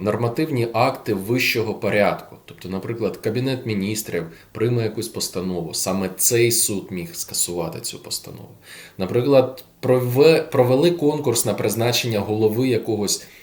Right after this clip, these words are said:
е, державного органу, так? Саме цей суд міг скасувати цей конкурс і, наприклад, визначити переможцем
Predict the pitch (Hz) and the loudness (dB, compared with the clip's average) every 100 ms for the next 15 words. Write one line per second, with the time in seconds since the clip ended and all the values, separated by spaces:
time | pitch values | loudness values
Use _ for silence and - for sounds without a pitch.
0 | - - 98 92 90 104 117 123 113 104 | -14 -2 0 2 2 2 4 4 4 0
1 | 113 117 117 101 85 80 82 113 123 - | 0 4 4 4 -4 -8 -6 -2 -2 -4
2 | - - - 104 98 95 - - 117 123 | -18 -6 -2 0 2 0 0 2 4 4
3 | 131 104 - 110 98 87 - _ 95 101 | 4 4 2 2 -2 -6 -12 _ -4 -4
4 | - 90 - 87 104 117 90 - 82 - | -4 -4 -4 0 2 2 0 -4 -6 -8
5 | 82 82 - - - 185 214 - 165 127 | -10 -10 -14 -18 -8 -2 -2 0 2 2
6 | 104 107 127 104 - - - 87 90 98 | 2 0 0 -2 -4 -8 -8 -6 -4 -4
7 | - 90 | -4 -6